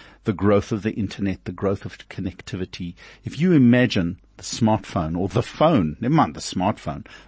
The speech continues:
the phone that you had in your hand back in twenty ten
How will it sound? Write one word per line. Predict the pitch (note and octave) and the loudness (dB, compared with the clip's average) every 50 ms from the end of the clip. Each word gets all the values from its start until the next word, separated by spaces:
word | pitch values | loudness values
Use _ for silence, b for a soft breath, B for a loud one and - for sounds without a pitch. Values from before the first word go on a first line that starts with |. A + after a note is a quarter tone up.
| B - | B -8
the | G#2+ G#2+ C#3 C3+ | -2 0 0 0
phone | - - - F3 E3 F3+ F3+ D#3 B2 G#2 | 0 0 0 2 4 6 6 8 6 6
that | G2 F#2+ - - | 4 2 0 -2
you | G2 F#2 | -6 -4
had | - G#2+ G#2 F#2 | -2 -2 -2 -2
in | F#2 F2 F2 | -2 -2 -2
your | F2 F2 - | -2 -4 -4
hand | - G2+ F#2+ F2 E2 E2 E2 - - B B B B B B _ | -4 -4 -4 -2 -4 -6 -8 -10 -12 B B B B B B _
back | - A2+ - A#2 G#2+ - - | -20 -6 -2 -2 -2 -2 -2
in | G#2+ G2 F#2 | -2 -2 -2
twenty | - - - G#2 F#2+ - - G2+ F2+ | -2 -2 -2 -2 -2 -2 -4 -8 -10
ten | - - - F#2 E2+ E2 F2 - | -10 -8 -8 -6 -6 -6 -6 -8